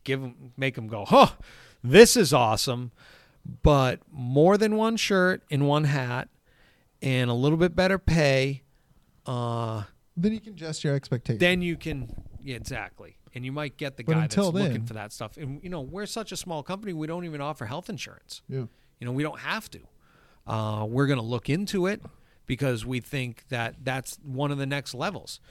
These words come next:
Speaker 1: And people always say, "Oh, those guys don't take it." Uh,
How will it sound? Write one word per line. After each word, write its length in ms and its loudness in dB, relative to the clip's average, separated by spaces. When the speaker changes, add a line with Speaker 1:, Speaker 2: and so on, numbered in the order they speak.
Speaker 1:
And 100 -4
people 240 -2
always 280 0
say, 180 -2
"Oh, 220 8
those 240 4
guys 320 -2
don't 300 -6
take 360 -8
it." 140 -18
Uh, 760 -8